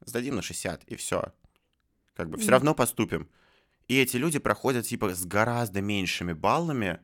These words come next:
Speaker 1: чем, э, те, кто, я не знаю, весь го-, десятый, одиннадцатый класс реально стараются, готовятся и так далее. И у них тоже может не быть доступа к репетиторам. Они готовятся сами по каким-то вебинарам, что-то еще.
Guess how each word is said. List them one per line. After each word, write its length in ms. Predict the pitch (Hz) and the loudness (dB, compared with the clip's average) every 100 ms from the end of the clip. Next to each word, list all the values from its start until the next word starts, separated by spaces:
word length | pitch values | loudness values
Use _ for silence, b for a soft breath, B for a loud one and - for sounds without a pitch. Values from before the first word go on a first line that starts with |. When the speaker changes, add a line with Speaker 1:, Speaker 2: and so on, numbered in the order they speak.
| _ _ _ _ _ | _ _ _ _ _
Speaker 1:
чем, 440 | - 117 110 107 107 | -4 0 2 2 2
э, 240 | 101 95 | 2 0
те, 200 | - 117 | 0 -2
кто, 140 | 120 107 | 0 0
я 60 | 104 | -2
не 100 | 98 | 0
знаю, 300 | 113 101 87 | 2 2 0
весь 200 | 113 98 | -4 -4
го-, 560 | 101 101 98 92 87 90 | -2 0 0 -2 -4 -8
десятый, 540 | 85 87 - 113 101 | -12 -8 0 0 0
одиннадцатый 240 | 104 - - | -4 -4 -2
класс 220 | 113 - | -2 0
реально 200 | 110 104 | -2 -2
стараются, 400 | - 110 107 90 | -2 0 0 -2
готовятся 360 | 90 104 - | -4 -6 -6
и 40 | 90 | -6
так 140 | 92 | -4
далее. 320 | 107 170 143 90 b b b b | 0 0 0 -2 b b b b
И 380 | 113 113 113 - | 0 0 0 2
у 60 | 120 | 2
них 160 | 117 | 4
тоже 200 | 120 131 | 4 4
может 240 | 127 127 120 | 4 2 2
не 120 | 120 | 2
быть 160 | 113 107 | 2 2
доступа 380 | 107 120 - 117 | 2 0 -4 -4
к 80 | |
репетиторам. 640 | 113 - - 98 110 92 - b b b b b b | -4 -4 -6 -4 -2 -2 -6 b b b b b b
Они 260 | 104 104 | 2 4
готовятся 440 | 104 - 117 117 110 | 4 4 2 0 -2
сами 340 | - 104 113 | 0 2 2
по 100 | 98 | 0
каким-то 340 | 110 - 104 98 | -4 -4 -4 -4
вебинарам, 500 | 98 98 98 104 92 | -4 -2 2 2 0
что-то 300 | - 101 104 | -2 -2 -2
еще. 400 | 98 - 98 | -2 2 2